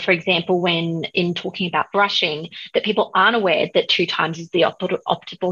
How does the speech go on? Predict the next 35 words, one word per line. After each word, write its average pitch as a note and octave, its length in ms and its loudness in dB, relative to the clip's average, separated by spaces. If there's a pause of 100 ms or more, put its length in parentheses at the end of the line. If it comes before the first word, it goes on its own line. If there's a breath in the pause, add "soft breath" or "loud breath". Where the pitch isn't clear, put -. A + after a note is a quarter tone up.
amount E3 280 0
of E3 40 -10 (280)
times F3 400 -2 (120)
per F3+ 100 0 (120)
day D#3+ 100 2 (120)
to F#3 60 -6
be E3+ 220 2
brushing - 320 2
the F3 200 -4
teeth. F3+ 220 -2 (400 loud breath)
And F#3 160 4
it - 60 -2 (120)
may F3 100 4 (140)
be E3+ 60 6 (140)
that F3 200 4
they F3+ 180 4
don't F3+ 180 2 (120)
have G3+ 160 0
the F#3+ 140 0 (100)
access - 320 0 (140)
to - 40 -2 (120)
talk G#3+ 180 6
to - 140 2
someone E3 280 0
to - 180 -6
provide F3 320 2
them F3+ 200 -2
that E3 120 -2 (100)
information. F3+ 600 0 (640 loud breath)
Um, E3+ 240 -2 (640)
eh, D#3+ 140 2 (120)
or, F3+ 100 6 (240)
and F3+ 160 2
for G3 160 2
some G3 100 2